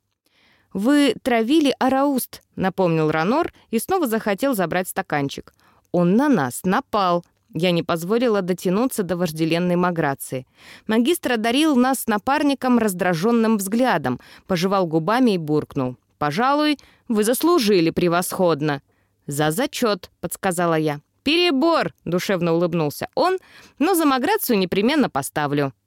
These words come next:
Магистра, что-то объяснявшего о фауне рейнсверских болот, я слушала вполуха.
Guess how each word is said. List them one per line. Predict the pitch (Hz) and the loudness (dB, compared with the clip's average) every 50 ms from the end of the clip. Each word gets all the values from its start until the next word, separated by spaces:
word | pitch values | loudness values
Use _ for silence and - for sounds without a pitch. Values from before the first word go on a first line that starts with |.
| _ _ _ _ _ _ _ _ | _ _ _ _ _ _ _ _
Магистра, | - 240 285 302 277 370 415 - - 254 233 | -2 0 0 2 2 2 0 0 0 -2 -2
что-то | - - - 285 - - 247 | -2 -2 -4 -4 -2 -2 -2
объяснявшего | 233 208 220 247 233 - 254 240 214 190 - - 208 190 - - | -2 0 0 0 0 2 0 0 0 -2 -4 -4 -2 -2 -2 -2
о | 214 233 | -2 -4
фауне | - - 233 220 202 185 185 180 180 185 | -2 -2 0 0 2 2 2 2 2 2
рейнсверских | 190 196 185 180 - - 160 165 165 - - 170 156 | 2 2 0 0 -2 -4 -4 -4 -4 -4 -4 -4 -2
болот, | 147 139 208 254 311 349 - - - - _ | -2 -2 0 0 0 -2 -2 -6 -12 -16 _
я | - 269 339 311 | -4 -2 -2 -2
слушала | - - 196 185 - - 147 147 139 | -2 -2 -2 -2 -2 -2 -2 -4 -4
вполуха. | - - - 147 135 135 131 117 - 87 - | -4 -2 -2 -2 -2 -2 -4 -4 -8 -10 -10